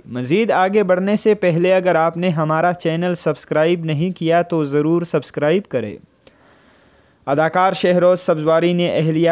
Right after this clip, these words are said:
سائرہ شہروز سے علیحدگی کی تصدیق کر دی۔ تفصیلات کے مطابق اداکار شہروز اور ان کی اہلیہ سائرہ کے درمیان علیحدگی ہوئی۔ واضح رہے کہ مداحوں کی جانب سے کئی بار یہ سوالات کیے جاتے رہے ہیں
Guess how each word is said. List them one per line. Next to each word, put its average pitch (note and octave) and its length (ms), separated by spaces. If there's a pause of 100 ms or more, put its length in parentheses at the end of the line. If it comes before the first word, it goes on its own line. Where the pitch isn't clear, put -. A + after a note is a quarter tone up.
سائرہ D#3 400
شہروز D3+ 420
سے E3 240
علیحدگی C#3+ 400
کی D#3 140
تصدیق C#3+ 560
کر A#2 180
دی۔ G2+ 180 (540)
تفصیلات E3+ 540
کے F3+ 120
مطابق E3+ 520
اداکار D#3+ 540
شہروز D#3 640
اور D3+ 160
ان D#3 160
کی E3 220
اہلیہ D#3 280 (100)
سائرہ D#3+ 560
کے E3 120
درمیان D3+ 560
علیحدگی D3+ 580
ہوئی۔ A2+ 300 (480)
واضح E3 360
رہے G3+ 400
کہ G#3 160
مداحوں F#3 440
کی G3 160
جانب E3+ 360
سے F#3 180
کئی F3 280
بار E3 340
یہ E3 200
سوالات D3+ 640
کیے D#3+ 260
جاتے D3 360
رہے D3 240
ہیں B2+ 260